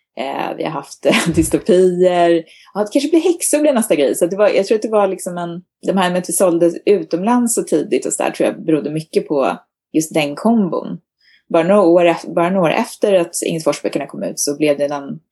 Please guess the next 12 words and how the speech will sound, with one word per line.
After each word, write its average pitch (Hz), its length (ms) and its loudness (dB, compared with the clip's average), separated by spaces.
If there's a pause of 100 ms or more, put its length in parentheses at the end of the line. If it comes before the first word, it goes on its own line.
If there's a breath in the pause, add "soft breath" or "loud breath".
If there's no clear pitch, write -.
(300 soft breath)
utländska 190 420 0
marknaden 143 400 -4
mycket 165 300 0
svårare 143 280 2
att - 60 -4
ta 127 140 -4
sig 143 140 -4
in 160 220 -4
på. - 120 -10
Och, 58 380 -4 (600)
eh, 67 100 -2 (100)
det 139 100 -4